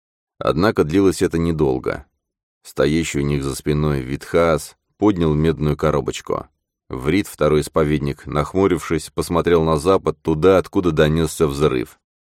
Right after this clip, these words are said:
Витхаас что-то зашептал в коробочку, отчего медные стержни засияли ярче. Аблин и Бастан снова сосредоточились на Никс, занося пики.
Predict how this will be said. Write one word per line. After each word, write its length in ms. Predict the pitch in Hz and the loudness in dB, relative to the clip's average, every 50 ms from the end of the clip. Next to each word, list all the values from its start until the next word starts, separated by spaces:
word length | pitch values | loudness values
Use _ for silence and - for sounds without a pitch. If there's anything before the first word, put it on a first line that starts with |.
| _ _ - | _ _ -6
Витхаас 540 | - 69 - - - - 90 87 78 76 - | -4 -4 -4 -2 0 2 4 4 4 2 -4
что-то 380 | - - - 87 82 76 71 | -8 -4 -2 -2 -2 -2 -4
зашептал 520 | 62 67 71 - 78 76 - - 76 73 69 | -8 -8 -6 -4 -4 -4 0 0 0 0 0
в 60 | - | -2
коробочку, 680 | - 78 73 78 80 78 80 78 - - - 85 82 80 _ _ | -2 0 0 2 0 0 -2 -6 -8 -8 -8 -8 -8 -10 _ _
отчего 460 | - - 76 - - 92 85 87 92 87 | -8 -8 -6 -4 -2 -2 0 0 0 2
медные 420 | 87 90 95 85 76 80 76 73 | 2 2 2 2 2 0 -2 -2
стержни 560 | - - - 95 98 98 87 73 80 78 71 | -4 -6 0 4 4 4 4 2 -2 -4 -4
засияли 640 | 65 67 71 69 - - 71 65 65 76 73 67 67 | -4 -4 -6 -6 -6 -8 -8 -4 -2 -2 -2 -2 -4
ярче. 680 | 67 64 65 69 65 60 - - - - - - - - _ _ _ _ _ _ _ _ _ _ _ _ _ _ | -6 -4 -2 -2 -2 -2 -4 -8 -10 -8 -8 -8 -10 -12 _ _ _ _ _ _ _ _ _ _ _ _ _ _
Аблин 420 | - - 87 90 82 80 82 85 82 | 0 2 2 4 4 2 0 0 0
и 140 | - 76 85 | 0 -2 2
Бастан 540 | 78 82 82 78 - - 101 98 95 87 | 2 2 2 2 0 2 2 2 2 2
снова 420 | 76 - - 98 104 104 95 87 85 | -2 -4 -2 0 2 2 4 2 0
сосредоточились 920 | 78 82 78 - 85 85 82 85 80 - 95 82 - 85 78 76 - - | 0 -4 -6 -2 0 2 4 4 2 2 0 -2 -2 -2 -2 -2 -2 -2
на 120 | 80 78 76 | -2 0 0
Никс, 300 | 80 92 92 82 - - | 0 0 -2 -2 -4 -6
занося 540 | - 76 73 76 78 78 76 - - 82 | -6 -4 -2 0 0 0 0 2 0 0
пики. 500 | 76 - 90 85 73 - 71 58 50 - | 0 0 -4 -4 -4 -4 -4 -4 -6 -6